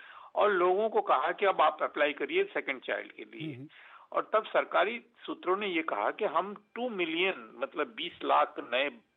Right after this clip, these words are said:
Speaker 1: पैदा बच्चे हम उम्मीद करते हैं आने वाले एक साल के अंदर।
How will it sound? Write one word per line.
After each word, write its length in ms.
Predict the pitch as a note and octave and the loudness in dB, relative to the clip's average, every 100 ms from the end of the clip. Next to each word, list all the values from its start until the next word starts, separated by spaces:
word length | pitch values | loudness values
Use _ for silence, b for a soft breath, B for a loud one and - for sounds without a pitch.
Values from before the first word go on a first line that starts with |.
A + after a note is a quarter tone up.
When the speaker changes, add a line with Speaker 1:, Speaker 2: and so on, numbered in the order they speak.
| _ | _
Speaker 1:
पैदा 500 | B2 A2+ C#3 C#3 - B B B - | 0 2 2 2 -2 B B B -6
बच्चे 340 | A#2 - D#3 D3+ | -6 -2 -2 -2
हम 280 | A2 C3 D#3 _ _ - | -4 -4 -8 _ _ -12
उम्मीद 300 | C3 C#3 - | -6 -4 -4
करते 300 | - - A#2 | -6 -6 -8
हैं 200 | A2+ G3+ B B B - C3+ | -8 -12 B B B -20 -16
आने 400 | - D3 B2+ B2+ | -6 0 0 2
वाले 240 | C#3+ B2 B2+ | 4 4 2
एक 220 | B2+ A#2+ | -2 -4
साल 240 | - G2+ | -6 -6
के 120 | G#2 G#2+ | -6 -12
अंदर। 320 | G#2 G2 | -12 -16